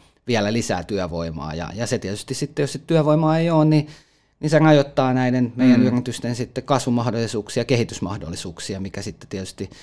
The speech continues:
Speaker 1: ei missään tapauksessa ole hyvä asia.
Speaker 2: Joo, ei oo, ja ite näen tosi tärkeän sen, että just yritykset pääsis nyt niinku hy-, hyvin, tai sen opiskelijan jo opiskelun alkuvaiheessa tavallaan niinku nappaamaan
Speaker 1: <laughs> Just.
Speaker 2: tavallaan sieltä ja vähän niinku kouluttamaan siihen yrityksen, yritysmaailmaan sitä heti alusta saakka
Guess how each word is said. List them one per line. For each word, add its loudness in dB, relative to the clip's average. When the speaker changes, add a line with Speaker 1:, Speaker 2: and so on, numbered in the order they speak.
Speaker 1:
ei -2
missään -4
tapauksessa -6
ole -2
hyvä -6
asia. -14
Speaker 2:
Joo, 4
ei 4
oo, 6
ja 2
ite 2
näen 2
tosi -4
tärkeän -2
sen, 2
että -4
just -2
yritykset 0
pääsis 2
nyt -6
niinku -6
hy-, -10
hyvin, 0
tai -2
sen 4
opiskelijan 4
jo 2
opiskelun 2
alkuvaiheessa 4
tavallaan 0
niinku 0
nappaamaan 6
Speaker 1:
<laughs> -
Just. 0
Speaker 2:
tavallaan 6
sieltä 6
ja 8
vähän 4
niinku 2
kouluttamaan 6
siihen 0
yrityksen, 2
yritysmaailmaan 2
sitä -4
heti 0
alusta 2
saakka 4